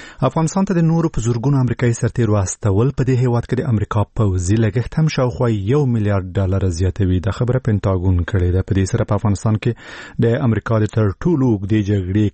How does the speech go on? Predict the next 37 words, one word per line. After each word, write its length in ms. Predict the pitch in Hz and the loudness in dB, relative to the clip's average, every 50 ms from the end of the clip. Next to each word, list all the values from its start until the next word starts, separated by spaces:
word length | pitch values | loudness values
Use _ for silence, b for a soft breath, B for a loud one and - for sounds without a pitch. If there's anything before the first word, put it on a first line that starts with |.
| - | -2
کلني 380 | - 113 101 98 98 101 107 117 - - 131 107 101 | -2 0 2 2 2 2 2 0 0 -2 -2 0 0
لګښت 500 | 98 98 92 87 113 127 135 - - - | 0 0 0 0 -2 -2 -2 -4 -6 -4
شاوخوا 360 | - 120 113 - - 123 113 107 101 | -2 -2 -2 -2 0 -2 -2 0 0
دولس 300 | 98 95 92 92 87 - - | 0 0 0 0 -2 -2 -2
نیم 140 | 160 147 117 104 101 | 0 0 2 0 0
میلیارډ 500 | 95 101 101 101 95 98 - - 131 107 101 | 0 0 0 0 -2 -2 -2 -2 0 0 0
ډالرو 320 | 98 98 98 92 87 87 - | 0 0 -2 -2 -2 -2 -2
ته 100 | 98 95 | 0 0
رسیږي. 440 | 92 - - 113 98 90 107 110 107 110 - B B B B B B B B B B B B - - | 0 2 0 0 0 0 0 0 -2 -4 -6 B B B B B B B B B B B B -4 0
په 60 | 117 110 113 - 143 123 | 0 0 0 0 0 0
افغانستان 340 | - 123 117 - 135 127 135 | 0 0 0 0 0 -2 0
کې 60 | 123 | 0
د 100 | 127 127 120 | 0 0 2
امریکا 280 | 120 120 - - 127 123 127 - - 117 101 110 | 0 0 0 0 0 -2 -2 -2 -4 -2 0 0
جنگي 320 | 113 107 107 107 127 139 135 | 0 0 0 0 0 -2 0
لګښتونه 420 | 127 117 120 113 - - 139 123 113 104 117 | 0 0 0 -2 -2 -2 0 0 0 0 0
داسې 160 | 123 131 - 147 139 | -2 0 0 0 0
مهال 240 | 123 135 135 135 131 | 0 0 0 0 -2
افشا 200 | - - 143 127 - - | -2 -2 -4 -4 -2 -2
کیږي 280 | - 143 139 131 139 135 B B B B B B - - | -2 0 0 0 -2 -2 B B B B B B -4 -2
چې 100 | 120 107 104 - 151 120 | 0 0 0 0 0 0
امریکایي 400 | 104 107 - 107 104 104 101 101 101 101 98 | 0 0 0 0 2 2 2 2 2 2 0
مخکښ 600 | 87 78 - - 123 117 - - - 240 156 127 - | 0 -2 -4 -2 -2 -2 -2 -4 -2 -2 -2 0 0
سناتور 400 | 131 123 123 - - 120 104 98 | 0 0 0 0 -2 -2 0 0
جان 240 | 110 101 98 95 95 | 0 0 2 2 0
مکین 320 | 95 - - - 143 120 104 | 0 -2 -2 -2 0 0 0
وړاندې 380 | 98 95 92 95 98 104 101 107 101 113 | 0 0 0 0 2 2 2 0 0 0
د 100 | 127 110 | 0 2
امریکا 320 | 101 92 - - 110 104 - 110 | 0 0 0 0 -2 0 0 -2
پر 100 | 104 - - | -2 0 0
پوځي 260 | 101 92 87 95 131 131 110 | -2 0 0 0 0 0 0
مشرانو 480 | - - - 120 117 120 123 127 127 - - 127 | -2 -4 -2 0 0 2 2 0 0 0 0 -2
انتقاد 420 | 107 98 - - - 120 - - - | -2 -2 -4 -4 -4 -4 -4 -2 -4
کړی 180 | - 95 92 92 | -2 0 0 0
و 100 | 90 90 - | 0 0 -2
چې 60 | - 113 B B B B B B B B - 110 | -4 -4 B B B B B B B B -2 0
د 100 | 101 | 0